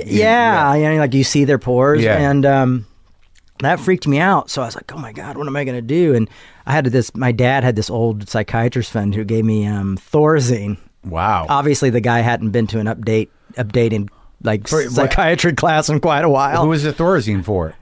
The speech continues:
Speaker 2: For me.
Speaker 1: Oh my God.
Speaker 2: For the flashbacks, of course, they were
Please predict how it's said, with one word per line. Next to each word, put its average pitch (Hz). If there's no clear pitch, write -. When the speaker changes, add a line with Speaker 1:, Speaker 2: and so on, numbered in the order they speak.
Speaker 2:
For 202
me. 247
Speaker 1:
Oh 151
my 92
God. 104
Speaker 2:
For 190
the 180
flashbacks, 165
of 139
course, 143
they 170
were 151